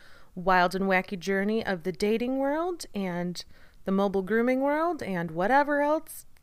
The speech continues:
comes up. Today's story is a dating story. It requires a little bit of background information. So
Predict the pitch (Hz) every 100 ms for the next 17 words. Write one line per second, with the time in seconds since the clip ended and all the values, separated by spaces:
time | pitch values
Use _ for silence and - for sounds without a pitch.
0 | - 262 254 277 294 208 120 - - -
1 | - - - 262 311 339 - 233 202 190
2 | 208 233 165 156 160 - 147 143 156 285
3 | 320 - 196 180 175 170 147 160 226 -
4 | 190 185 196 202 214 220 214 - - -
5 | 175 - 180 170 190 180 185 190 185 185
6 | 220 202 147 - 175 233 - - 233 226
7 | 220